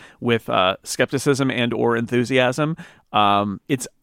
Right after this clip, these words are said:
I think it's interesting that Apple is trying, apparently trying this, uh, because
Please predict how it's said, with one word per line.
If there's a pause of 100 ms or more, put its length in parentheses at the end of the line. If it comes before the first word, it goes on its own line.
I
think
it's
interesting
that
Apple
is
trying,
apparently
trying
this, (360)
uh,
because